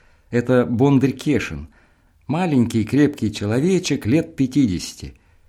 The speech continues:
Он такой же чистый и порядочный, как старушка Берникова. Головка у него маленькая, круглая, светло-желтой кости. Ее красиво окружает венчик седых кудрей,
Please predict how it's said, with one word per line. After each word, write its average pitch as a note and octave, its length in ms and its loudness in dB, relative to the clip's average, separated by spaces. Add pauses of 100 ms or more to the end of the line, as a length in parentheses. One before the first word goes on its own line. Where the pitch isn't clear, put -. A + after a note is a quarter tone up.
(280)
Он G3+ 200 4
такой F3+ 340 2
же D#3 160 2
чистый D#3 400 -2
и - 20 0
порядочный, D3 680 0
как D3+ 200 -4
старушка D#3+ 460 0
Берникова. F2+ 720 0 (480)
Головка C3 440 2
у A#2+ 60 4
него A#2+ 220 6
маленькая, A2 720 0
круглая, G2+ 640 -2 (160)
светло-желтой C3 800 -2
кости. G#2+ 560 -6 (460)
Ее B2+ 180 4
красиво C#3 420 0
окружает C3 480 0
венчик C3+ 460 0
седых C#3 420 0
кудрей, A#2+ 560 0